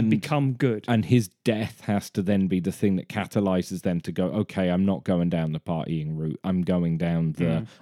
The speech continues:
Speaker 1: I'm gonna make this into my craft. I'm gonna be
Speaker 2: Yeah.
Speaker 1: serious at this and I'm gonna succeed," kind of thing.
Speaker 2: Yeah.
Speaker 1: I think you'd need another pull in there as well, as well as Tony. You need, like, a, you need a, like, a partner or somebody who is the kind of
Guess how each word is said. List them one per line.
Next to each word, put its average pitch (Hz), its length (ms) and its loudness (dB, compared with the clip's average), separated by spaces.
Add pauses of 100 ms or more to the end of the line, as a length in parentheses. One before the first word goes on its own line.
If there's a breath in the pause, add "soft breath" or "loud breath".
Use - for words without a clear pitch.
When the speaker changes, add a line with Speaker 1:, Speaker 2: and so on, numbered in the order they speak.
(100)
Speaker 1:
I'm 101 180 2
gonna 90 220 2
make 90 180 0
this - 200 -6
into 90 180 -4
my 82 80 -2
craft. 82 420 -4
I'm 80 140 -4
gonna 80 160 -4
be 80 100 -4
Speaker 2:
Yeah. - 60 -12
Speaker 1:
serious 78 440 -4
at - 120 -10
this 78 200 -8
and 82 80 -6
I'm 78 140 -4
gonna 78 200 -6
succeed," - 440 -10 (300)
kind 78 320 -6
of 69 80 -16
thing. 139 360 -10
Speaker 2:
Yeah. 123 180 -8 (260 loud breath)
Speaker 1:
I 135 80 2
think 165 180 4
you'd 135 140 4
need 127 200 6
another 113 300 4
pull 104 320 2
in 92 140 4
there 87 260 2
as 82 140 -4
well, 80 400 -2 (320 soft breath)
as 95 180 -2
well 92 400 2
as 82 480 -2 (760)
Tony. 90 360 0
You 82 240 -4
need, 90 260 -2
like, 85 300 -4
a, 80 220 -6 (200)
you 107 160 0
need 98 240 4
a, 90 100 2 (520)
like, 95 240 -4
a 85 40 -4
partner 92 800 -2
or 82 80 -4
somebody 85 520 -2
who 92 200 -2
is 87 200 0
the 90 160 -2
kind 92 300 0
of 85 160 -2